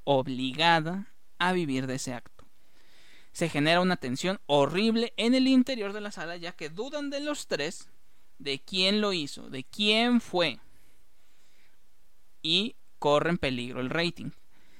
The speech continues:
Sin embargo, las cámaras de seguridad descubren que no fue ninguno de esos ocho, fue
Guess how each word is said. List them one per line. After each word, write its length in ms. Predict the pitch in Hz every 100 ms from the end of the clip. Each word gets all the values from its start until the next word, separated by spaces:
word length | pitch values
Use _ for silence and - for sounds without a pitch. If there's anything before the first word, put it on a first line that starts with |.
| - - - - -
Sin 200 | 180 233
embargo, 340 | 220 190 190
las 200 | 165 -
cámaras 300 | 185 226 240
de 80 | 226
seguridad 360 | 233 240 180
descubren 680 | 160 226 240 - 226 214 220
que 140 | 160
no 180 | 170 208
fue 180 | 220 269
ninguno 580 | 214 180 170 226 240 240
de 120 | 175
esos 300 | 190 214 -
ocho, 300 | 139 - - - - - - - -
fue 380 | 196 233 254